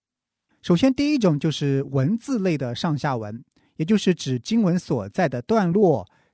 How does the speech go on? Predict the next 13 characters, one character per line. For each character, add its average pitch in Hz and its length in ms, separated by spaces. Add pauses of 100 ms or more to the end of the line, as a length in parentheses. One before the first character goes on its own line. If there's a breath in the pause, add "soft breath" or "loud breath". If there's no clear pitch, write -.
区 - 320
块 190 480 (180)
和 107 320
书 151 260
卷。 143 240 (640)
这 - 120
个 240 100
比 127 160
较 165 180
容 131 160
易 170 100
理 131 140
解， 120 180